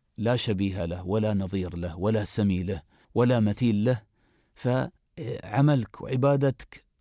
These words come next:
وهمك وفكرك وكلماتك، خطواتك، نظرك وسمعك، كله لله. "قُلْ إِنَّ صَلَاتِي وَنُسُكِي وَمَحْيَايَ وَمَمَاتِي لِلَّهِ رَبِّ الْعَالَمِينَ، لا شريك له، وبذلك أمرت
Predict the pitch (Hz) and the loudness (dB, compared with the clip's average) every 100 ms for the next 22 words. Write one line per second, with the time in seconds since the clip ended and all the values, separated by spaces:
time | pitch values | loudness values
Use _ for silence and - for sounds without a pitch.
0 | - 127 117 143 135 120 - 107 - 151 | -4 -2 4 4 4 2 -2 -4 -2 -2
1 | 135 117 - - _ - - 131 131 139 | -2 -4 -6 -18 _ -12 -2 2 4 4
2 | 139 113 104 - 139 135 147 143 135 - | 4 0 -6 -4 -4 0 4 4 4 0
3 | 107 - - _ _ _ _ _ - - | -6 -8 -20 _ _ _ _ _ -20 -6
4 | 117 131 143 143 127 - - - _ - | 0 2 4 4 2 -2 -14 -20 _ -8
5 | - 156 147 113 110 202 208 196 123 107 | 0 2 4 0 0 0 2 0 -2 -4
6 | 98 - _ _ - 147 147 151 139 - | -8 -12 _ _ 0 2 4 4 2 2
7 | 147 143 143 - 120 92 98 143 151 160 | 2 4 2 2 -2 2 4 4 4 2
8 | 135 143 90 113 135 131 131 151 151 139 | 0 0 2 2 0 0 2 4 4 4
9 | 110 104 131 135 147 160 151 - 104 117 | 0 2 4 4 4 4 2 0 -2 0
10 | 117 98 101 113 113 107 98 98 110 101 | 0 0 -2 -2 -2 -4 -8 -4 -4 -4
11 | 107 101 98 101 98 - - - - - | -8 -10 -12 -10 -12 -16 -20 -20 -6 2
12 | 123 170 175 - 175 170 - 131 101 - | 4 6 4 4 4 4 4 0 0 -6
13 | - - 110 110 98 101 98 - 135 151 | -18 -2 2 2 2 0 -2 -2 2 4
14 | 131 - | 2 -4